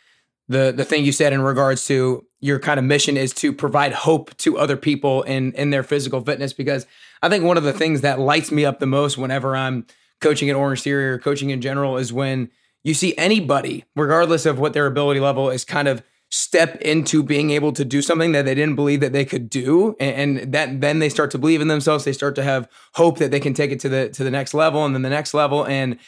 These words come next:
to me, that's what just kind of lights me up and, and fills me up when I'm coaching as well. Um, so I definitely really resonated with that. But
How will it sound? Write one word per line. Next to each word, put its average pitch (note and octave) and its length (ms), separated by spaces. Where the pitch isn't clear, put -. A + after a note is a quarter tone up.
to D3+ 120
me, D#3+ 280
that's C#3 320
what C#3 340
just C3 220
kind D3 120
of B2+ 120
lights C3+ 320
me C3+ 100
up C3+ 160
and, C3 100
and B2+ 240
fills C3+ 240
me B2+ 140
up B2+ 220
when C3+ 100
I'm C#3 160
coaching C3 320
as A#2+ 100
well. C3+ 440
Um, C3 140
so C#3 80
I C3+ 40
definitely C3+ 360
really C#3 240
resonated C3 540
with C3+ 240
that. C3 280
But D3+ 400